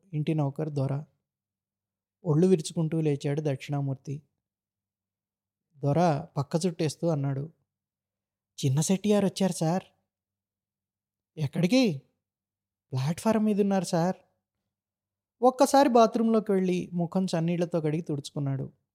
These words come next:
తలదోవుకున్నాడు. దొర తెచ్చిన కాఫీ తాగాడు.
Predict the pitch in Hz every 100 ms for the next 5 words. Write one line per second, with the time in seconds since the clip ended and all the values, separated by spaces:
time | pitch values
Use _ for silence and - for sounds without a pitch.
0 | _ _ _ _ _ _ 151 151 175 165
1 | 156 143 139 139 139 _ _ _ _ _
2 | _ _ _ _ _ _ _ _ 143 147
3 | 170 190 185 170 170 147 151 165 147 135
4 | 131 143